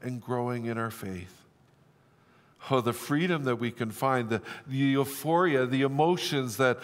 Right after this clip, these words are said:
can follow, the, the joy that can fill and overwhelm us is just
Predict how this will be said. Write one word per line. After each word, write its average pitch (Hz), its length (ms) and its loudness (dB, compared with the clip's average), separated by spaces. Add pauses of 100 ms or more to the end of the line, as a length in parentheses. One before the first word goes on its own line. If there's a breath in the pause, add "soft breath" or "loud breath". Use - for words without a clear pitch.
(260 loud breath)
can 143 180 0
follow, 151 580 4
the, 123 240 2 (280 loud breath)
the 139 160 0
joy 180 600 2
that 156 180 0
can 143 220 0
fill 185 400 2
and 160 80 2
overwhelm 156 640 2
us 127 240 0
is 131 160 -6
just 143 240 -4